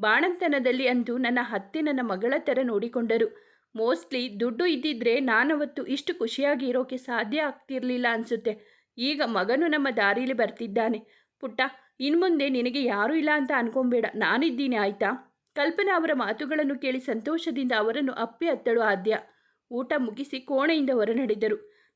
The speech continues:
"ನೋಡಿ, ನಮ್ಮನೆಯಲ್ಲಿ ನಾಳೆ ವೆಡ್ಡಿಂಗ್ ಆನಿವರ್ಸರಿ ಪಾರ್ಟಿ ಇದೆ. ಆದ್ಯನ ಇನ್ವೈಟ್ ಮಾಡಿದ್ದೀನಿ. ನಿಮ್ ಬಾಸ್ ಹತ್ರ ಹೇಳಿ ನಮ್ಮನೆಗೆ ಕರ್ಕೊಂಡ್ ಬನ್ನಿ ಆಯ್ತಾ? ಬಾಡಿಗಾರ್ಡ್ಸ್ ಬಳಿ ಹೇಳಿ, ಆದ್ಯಗೆ ಬಾಯ್ ಹೇಳಿ" ಅಲ್ಲಿಂದ ಹೊರಟರು ಕಲ್ಪನಾ. ಬಾಡಿಗಾರ್ಡ್ಸ್ ಹೇಳಿದ್ದಕ್ಕೆ ಲೇಡಿ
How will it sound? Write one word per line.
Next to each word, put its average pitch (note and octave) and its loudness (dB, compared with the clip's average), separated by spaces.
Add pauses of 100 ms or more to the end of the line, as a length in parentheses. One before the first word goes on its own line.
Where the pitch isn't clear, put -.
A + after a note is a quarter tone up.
"ನೋಡಿ, A#3+ 0
ನಮ್ಮನೆಯಲ್ಲಿ C#4 2
ನಾಳೆ B3 2
ವೆಡ್ಡಿಂಗ್ G3+ -2 (580)
ಆನಿವರ್ಸರಿ F4 0
ಪಾರ್ಟಿ C4 0
ಇದೆ. G#3+ -4
ಆದ್ಯನ A#3+ 2
ಇನ್ವೈಟ್ C4 0
ಮಾಡಿದ್ದೀನಿ. A3+ -2
ನಿಮ್ C#4+ -2
ಬಾಸ್ B3+ 2
ಹತ್ರ E4 -2
ಹೇಳಿ B3+ 0
ನಮ್ಮನೆಗೆ B3+ -2
ಕರ್ಕೊಂಡ್ C4 -2
ಬನ್ನಿ B3 -2
ಆಯ್ತಾ? A3 -2 (260)
ಬಾಡಿಗಾರ್ಡ್ಸ್ D#4 0
ಬಳಿ B3 0
ಹೇಳಿ, B3 2
ಆದ್ಯಗೆ A#3 2
ಬಾಯ್ G#3+ 4
ಹೇಳಿ" C4 -2
ಅಲ್ಲಿಂದ C4+ -2
ಹೊರಟರು A#3 -2
ಕಲ್ಪನಾ. A3+ -2 (320)
ಬಾಡಿಗಾರ್ಡ್ಸ್ A#3+ 0 (440)
ಹೇಳಿದ್ದಕ್ಕೆ C4+ 2
ಲೇಡಿ A#3 2